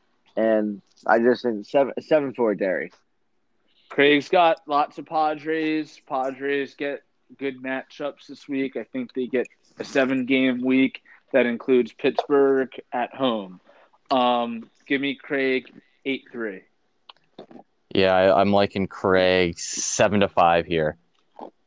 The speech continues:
Speaker 3: And the last matchup, probably the matchup of the week, it's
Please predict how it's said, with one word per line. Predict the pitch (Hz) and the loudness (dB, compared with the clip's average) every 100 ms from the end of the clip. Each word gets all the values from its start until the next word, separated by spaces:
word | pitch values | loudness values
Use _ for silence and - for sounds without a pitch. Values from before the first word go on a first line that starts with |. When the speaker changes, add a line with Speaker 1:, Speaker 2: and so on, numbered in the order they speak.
| - | -4
Speaker 3:
And | 104 92 95 92 92 | 0 2 4 2 2
the | 98 | 2
last | 92 95 104 104 104 - | 2 4 6 4 2 -6
matchup, | 101 98 95 - 104 92 - _ _ _ _ _ - | -2 0 0 0 2 2 0 _ _ _ _ _ 0
probably | 110 101 98 | 2 4 4
the | |
matchup | 95 92 95 101 | 4 2 2 0
of | 101 | 0
the | 90 | 0
week, | 87 87 - - - | 0 -2 -4 -14 -6
it's | - - - - - - | -4 -4 -8 -16 -16 -16